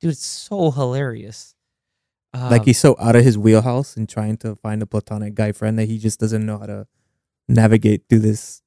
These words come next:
Speaker 2: situation of trying to <laughs> befriend some, you know, mid-thirties guy. <laughs> He's, every time he, he just stumbles. It's, it's awesome.
Speaker 1: Dude, w-, I already forgot, but, like, yeah, one of my favorite parts, and that, you know, since he starts becoming good friends with Sydney,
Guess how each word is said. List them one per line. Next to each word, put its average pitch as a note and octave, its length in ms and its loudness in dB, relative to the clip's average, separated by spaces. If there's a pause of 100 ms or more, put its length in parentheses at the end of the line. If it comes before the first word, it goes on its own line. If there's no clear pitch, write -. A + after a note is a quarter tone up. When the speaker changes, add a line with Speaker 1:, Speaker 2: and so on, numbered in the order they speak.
Speaker 2:
situation A2 640 0
of G#2 100 -12
trying G#2+ 200 -6
to A#2+ 140 0 (120)
<laughs> B2+ 120 -2
befriend A#2+ 420 4
some, A2+ 300 -4 (640)
you A#2 60 -6
know, A2 200 -8 (260)
mid-thirties A2+ 600 2
guy. G#2+ 580 0
<laughs> - 60 -20
He's, A#2 200 -16
every A2+ 200 4
time A2 280 -4
he, G#2+ 160 -6 (400)
he A#2+ 80 -2
just A2 200 -2
stumbles. G#2 420 -10
It's, - 340 -20
it's - 140 -8
awesome. G2+ 300 -16 (260)
Speaker 1:
Dude, C#3 320 4
w-, C3+ 140 -20 (580)
I C#3+ 80 4
already D#3 160 4
forgot, C#3 260 2
but, C3+ 80 -12
like, C3+ 140 -12
yeah, C#3 140 -2
one C3+ 200 2
of D#3 60 4
my E3 100 4
favorite C3+ 360 0
parts, C3 440 -2
and C3+ 240 -8
that, C3+ 180 -12
you D3 120 4
know, C3+ 40 4
since B2 220 -6
he D3+ 80 -10
starts E3+ 240 -8
becoming C#3 320 2
good B2 160 0
friends B2 240 -6
with C3+ 120 -2
Sydney, F#3 380 2